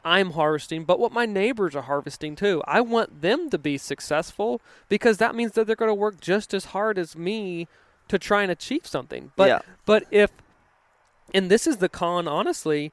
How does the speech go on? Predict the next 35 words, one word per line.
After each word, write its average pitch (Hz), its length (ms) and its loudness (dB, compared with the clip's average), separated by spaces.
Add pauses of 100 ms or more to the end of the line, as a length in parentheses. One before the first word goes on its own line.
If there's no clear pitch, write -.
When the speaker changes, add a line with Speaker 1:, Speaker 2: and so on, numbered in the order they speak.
(400)
Speaker 1:
of, 165 540 2 (1700)
uh, - 120 -6
or, - 200 -6
or, 185 160 0
I 190 60 2
guess 170 120 -4
the 165 120 -4
balance, 175 340 2
but 175 180 2
it 165 100 0
is 190 120 2
a - 40 -10
con 170 560 -2 (300)
of 170 500 6
starting 202 800 2
a 147 80 -6
co-op. 139 500 -4
Let's - 160 0
say 254 100 2
you 226 160 -4
go 208 240 4
in 214 140 2
and 175 140 -2
you 156 60 -4
buy 160 540 -2 (360)
a, - 80 -4
a, 156 260 2 (100)
a 156 40 4
decent 180 500 -4
chunk 180 260 -4
of 147 100 -6
ground 156 540 -4 (340)
and 165 180 -2
you 196 100 -2
start 190 540 0